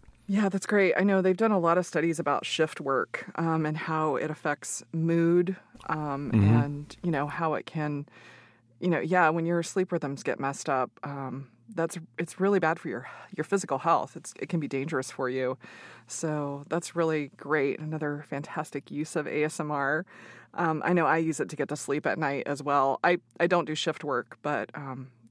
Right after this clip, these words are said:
Speaker 1: I have insomnia. So yeah, it's fantastic for that. And that's actually how I got into A S M R, was I wasn't able to sleep. And, you know, I kinda stumbled across it, you know, one morning at, like,
Speaker 2: Mm-hmm.
Speaker 1: three in the morning on YouTube.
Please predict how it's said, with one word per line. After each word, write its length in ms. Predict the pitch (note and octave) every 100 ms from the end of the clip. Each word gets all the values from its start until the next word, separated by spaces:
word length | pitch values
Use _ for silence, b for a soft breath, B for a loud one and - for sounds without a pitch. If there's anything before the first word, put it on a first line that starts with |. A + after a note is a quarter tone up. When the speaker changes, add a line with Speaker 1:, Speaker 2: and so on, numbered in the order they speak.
| -
Speaker 1:
I 60 |
have 360 | D3+ C#3+ C3+ A#2+ -
insomnia. 680 | D3 - B2+ C3 A#2+ B2 C3+
So 400 | - D3+ C#3 C3+ B B B B B -
yeah, 60 |
it's 100 | C#3+
fantastic 500 | - D3 C#3+ - A#2+ -
for 80 | A#2+
that. 180 | F#2 -
And 80 | F3+
that's 120 | F3+
actually 220 | G3 F#3+
how 160 | E3 -
I 140 | F#3+ A#3+
got 220 | G#3+ D3 -
into 580 | D#3 D3 - D3+ C#3+ -
A 140 | D3+
S 180 | C#3 -
M 80 | C3
R, 320 | B2+ F2 D3 - _ _ _ _ _ _ _ _ - -
was 340 | E3 D#3+ D3+ -
I 320 | D#3+ D#3+ D3+ F#3 _ D#3+
wasn't 240 | E3 E3
able 120 | D#3
to 80 | D3
sleep. 460 | - F#3 F3 - - B B B B B -
And, 460 | E3 E3 D#3+ D#3+ D#3
you 60 | E3+
know, 80 |
I 60 | D3+
kinda 220 | - D#3+
stumbled 520 | D#3 E3+ D#3 E3 D#3+
across 500 | D#3 - D3 D#3 -
it, 240 | D#3 D3+ -
you 100 | G#3
know, 240 | E3 D#3+ -
one 200 | F3+ E3+
morning 320 | D3+ D#3 D3
at, 60 |
like, 120 | - A2
Speaker 2:
Mm-hmm. 80 |
Speaker 1:
three 140 | B2+ E3+
in 60 |
the 80 | F3+
morning 320 | D#3+ E3+ E3 D#3+
on 80 | E3+
YouTube. 460 | F#3+ - F#3+ B3